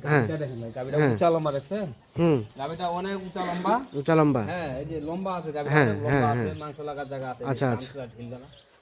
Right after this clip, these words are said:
Speaker 2: বডি ডবল ভাই।
Speaker 1: আচ্ছা, আচ্ছা।
Speaker 2: বডি ডবল, এই যে অনানো ভালো, ভালো আছে।
Speaker 1: হ্যাঁ।
Speaker 2: হুম। গাভীর ফ্রেমটা আছে ভাই। গ্রামগঞ্জে গরু বুঝছেন? গ্রামগঞ্জে গরু খাওয়া দাওয়া কম, যত্ন কম,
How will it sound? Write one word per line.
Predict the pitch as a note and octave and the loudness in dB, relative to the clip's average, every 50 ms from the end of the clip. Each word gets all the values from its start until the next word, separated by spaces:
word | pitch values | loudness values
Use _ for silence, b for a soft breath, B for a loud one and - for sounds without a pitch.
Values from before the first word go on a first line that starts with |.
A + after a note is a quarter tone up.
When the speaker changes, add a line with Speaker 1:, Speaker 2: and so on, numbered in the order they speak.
| _ _ - A2+ | _ _ -12 -6
Speaker 2:
বডি | D3+ F3+ G#3 B3 | -4 -2 -2 0
ডবল | B3 A#3+ A3+ G#3+ G3+ | 0 0 2 2 2
ভাই। | F3 F3 C3 A2 G#2 | 2 0 -2 -2 -2
Speaker 1:
আচ্ছা, | B2 C#3 C3 - D3 B2+ | -2 0 0 2 2 0
আচ্ছা। | A2+ - - A2 G2 F#2 - | 0 0 -4 -8 -10 -10 -10
Speaker 2:
বডি | C#3 D3+ D#3+ F3+ F#3+ | -10 -8 -4 -4 -2
ডবল, | F#3 F#3+ F#3+ F3+ G3 G3+ G#3 G3 G3+ - | -2 -2 -2 0 2 2 2 2 0 -4
এই | D#3+ D#3+ D#3+ | -8 -6 -4
যে | E3+ | -2
অনানো | D#3+ D#3 D#3 E3+ F3 F3+ F#3+ F#3 | -2 0 0 0 0 -2 -2 -2
ভালো, | F3 D#3+ F3+ F3+ F3+ F3+ F3 F3 F3 | -2 -4 -2 0 2 2 2 2 0
ভালো | - D#3 D#3+ F3 | -2 0 2 4
আছে। | F3+ F3 E3+ F3+ G3 A3+ B3+ - | 4 4 4 2 -2 -6 -6 -4
Speaker 1:
হ্যাঁ। | C#3+ D3 D3+ C3 A2 G2 G2 F#2+ - | 0 2 2 2 2 -2 -6 -8 -8
Speaker 2:
হুম। | G3 G#3+ G3+ F3 C3 A#2 - - - - - - - B2 | -6 -4 -4 -6 -6 -10 -14 -18 -20 -20 -20 -12 -4 -2
গাভীর | D#3 E3 F#3+ F#3+ | 0 2 2 0
ফ্রেমটা | F#3 - G3 F#3+ G3 F#3+ F#3+ | -2 -2 -2 0 0 2 2
আছে | F3 D#3 C#3+ D#3 | 0 0 0 0
ভাই। | D#3 E3 D3+ C3 A#2 A#2+ | 0 0 0 0 -2 -4
গ্রামগঞ্জে | C#3 F3 G#3 A#3+ B3 A#3+ A#3+ A#3+ A3+ A3+ | -2 0 0 0 0 0 0 2 2 2
গরু | G#3 G3 F#3 | 2 2 0
বুঝছেন? | F3 - - A#3 B3 A3+ F#3 | -2 -2 -2 -2 -2 0 0
গ্রামগঞ্জে | D#3+ E3 E3+ F3+ G3 G3 F#3+ G3 F#3+ F#3 F#3 | 0 2 2 2 2 0 0 -2 -2 -4 -6
গরু | F3 F3+ F3 F#3+ | -6 -6 -4 -4
খাওয়া | F#3 F#3 - E3+ E3+ F3 | -4 -4 -2 -2 0 0
দাওয়া | E3+ F3 E3+ E3 | 0 0 0 0
কম, | - F3 F3+ E3+ | -2 -4 -8 -6
যত্ন | D#3+ F3 E3 F3 F3+ F#3 F#3+ | -8 -8 -8 -6 -4 -2 0
কম, | G#3 A#3+ B3+ | 0 0 -2